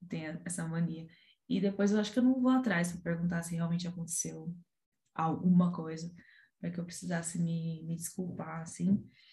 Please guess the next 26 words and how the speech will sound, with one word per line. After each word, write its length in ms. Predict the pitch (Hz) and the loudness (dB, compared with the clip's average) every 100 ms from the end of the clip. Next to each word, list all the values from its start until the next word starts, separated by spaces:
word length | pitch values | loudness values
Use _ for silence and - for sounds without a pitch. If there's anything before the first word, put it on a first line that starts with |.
| - _ _ _ _ | -20 _ _ _ _
É, 280 | 180 175 175 | -2 2 4
falando 360 | 175 190 196 190 | 4 4 4 4
sobre 260 | 208 180 | 2 2
o 60 | 190 | 2
lance 360 | 175 175 - - | 4 2 0 -4
do, 420 | 175 170 165 165 | -2 -2 -6 -2
do 120 | 170 | 0
João, 440 | 175 165 165 208 - - _ _ _ _ - _ _ _ _ _ _ | 2 0 2 0 0 -8 _ _ _ _ -20 _ _ _ _ _ _
mesmo 320 | 190 202 254 285 | 6 6 6 4
depois 320 | 254 226 214 | 2 4 2
do 100 | 202 | 2
pedido 320 | 202 202 202 | 0 2 2
de 140 | 190 | 0
desculpa, 680 | 196 190 - 196 208 220 233 226 214 - - | -2 -2 -4 -2 -2 -2 -4 -4 -4 -6 0
a 60 | 185 | 4
gente 260 | 190 180 | 4 4
viu 240 | 175 202 196 | 2 2 0
que 140 | 202 | 0
o 120 | 196 | 0
Rodolfo 440 | 185 185 190 185 202 | 0 0 0 6 10
<laughs> 20 | |
não 240 | 202 214 | 12 10
entendeu 680 | 320 277 220 180 170 180 - _ _ _ _ _ | 6 6 6 6 4 -2 -8 _ _ _ _ _
a 80 | 170 | -6
fala 280 | 175 165 170 | -4 -2 -4
dele, 440 | 165 160 160 190 | -4 -6 -6 -8